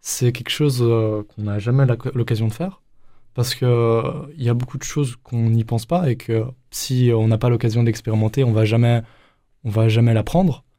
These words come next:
Et, euh, ça, ça nous permet aussi d'élargir nos horizons, euh, en ce sens-là. Travailler avec une équipe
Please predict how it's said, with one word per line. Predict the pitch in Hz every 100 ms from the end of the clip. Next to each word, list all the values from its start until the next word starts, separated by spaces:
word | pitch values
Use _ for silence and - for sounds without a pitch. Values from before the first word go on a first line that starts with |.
| _ _ _ -
Et, | 120 120 117
euh, | 110 107 107 110
ça, | - 131
ça | 127
nous | 117
permet | 110 123
aussi | 123 139 123
d'élargir | 117 113 113 123
nos | 117 110
horizons, | 110 110 120
euh, | 113 107 117 131 _ -
en |
ce | 113 120
sens-là. | 120 120 135 110 113 _ _
Travailler | - 120 123
avec | 113 -
une | 117
équipe | 117 180